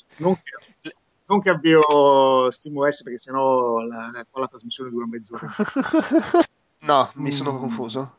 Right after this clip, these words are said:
Speaker 1: Ah, non vedo niente che dica che è stato attivato
Speaker 2: Ok,
Speaker 1: lo streaming.
Speaker 2: basta. Va bene.
Speaker 1: Vabbè, detto
Speaker 2: Detto
Speaker 1: questo,
Speaker 2: questo
Speaker 1: faremo un appendice se, se questa cosa si configura. In compenso, in questi giorni hanno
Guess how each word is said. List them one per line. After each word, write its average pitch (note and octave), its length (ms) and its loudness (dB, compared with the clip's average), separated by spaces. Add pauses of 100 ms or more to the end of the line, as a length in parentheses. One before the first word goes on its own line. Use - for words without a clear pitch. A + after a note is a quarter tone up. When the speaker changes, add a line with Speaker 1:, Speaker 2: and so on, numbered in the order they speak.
Speaker 1:
Ah, B2 340 -2
non A#2+ 380 -10
vedo B2+ 320 -2
niente C3+ 540 -6
che B2 120 -12
dica A#2 280 -12
che - 100 -20
è A2+ 40 -16
stato - 340 -14
attivato - 440 -8
Speaker 2:
Ok, B3 60 8
Speaker 1:
lo - 60 0
streaming. D#3 280 0
Speaker 2:
basta. - 360 -10 (320)
Va C#4 100 8
bene. - 140 -6 (120)
Speaker 1:
Vabbè, A#3+ 360 2 (220)
detto A#3+ 160 0
Speaker 2:
Detto A3+ 120 4
Speaker 1:
questo, C#3+ 240 -6
Speaker 2:
questo A3+ 480 -4 (100)
Speaker 1:
faremo G#3 500 4
un F#3 260 6
appendice E3+ 1000 2
se, C3+ 320 -4
se - 140 -16
questa C#3+ 180 -8
cosa C#3 240 -10
si A#2 480 -10
configura. C3+ 420 -6
In D#4+ 80 0
compenso, B3+ 760 4
in F#3 40 -6
questi A3 260 -4
giorni C4 260 -2
hanno F3 880 2